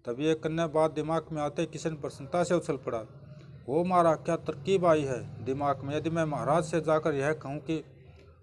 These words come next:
उस ठग ने मुझे भी लूटा था, तो उस धन में से मेरा हिस्सा भी बन सकता है। भिखारी के मना करते हुए भी महाराज उसे झूठा समझेंगे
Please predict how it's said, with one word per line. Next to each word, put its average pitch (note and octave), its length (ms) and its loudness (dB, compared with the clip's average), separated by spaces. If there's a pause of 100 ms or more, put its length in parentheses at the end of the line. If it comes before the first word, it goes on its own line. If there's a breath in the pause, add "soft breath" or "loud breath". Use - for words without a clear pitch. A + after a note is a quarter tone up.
(100)
उस C#3 240 -6
ठग D#3 200 -2
ने F3 80 2
मुझे D3+ 300 2
भी F3+ 120 4
लूटा F#3 300 4
था, C3+ 460 -4 (840 soft breath)
तो D#3+ 160 4
उस E3+ 120 -2
धन D3 140 0
में E3+ 160 0
से E3+ 160 0
मेरा D#3+ 260 2
हिस्सा E3+ 300 2
भी F3+ 120 0
बन E3 140 0
सकता - 360 -6
है। A2 240 -4
भिखारी C3 420 -2
के F3+ 120 0
मना E3 280 2
करते F3 320 -2
हुए F3 120 2
भी E3 160 0
महाराज D3 340 0
उसे D#3+ 180 -2
झूठा C3+ 300 -2
समझेंगे C3+ 520 -6